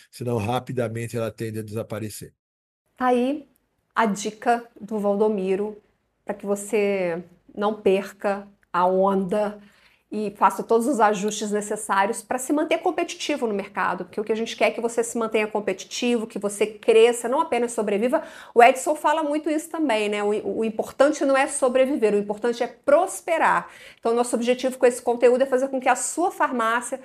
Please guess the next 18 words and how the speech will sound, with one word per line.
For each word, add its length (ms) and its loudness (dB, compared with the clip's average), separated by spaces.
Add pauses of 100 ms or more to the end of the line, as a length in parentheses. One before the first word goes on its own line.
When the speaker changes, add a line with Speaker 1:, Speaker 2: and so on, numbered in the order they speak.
(300)
Speaker 2:
prospere 840 4
cada 300 4
vez 180 0
mais. 380 0
Conta 400 6
pra 160 2
mim 140 2
nos 160 -4
comentários 580 2
o 40 -8
que 120 -6
você 260 -6
achou, 600 -2 (260)
deixe 320 6
o 40 -6
seu 280 -4
like, 540 2
compartilhe. 1300 0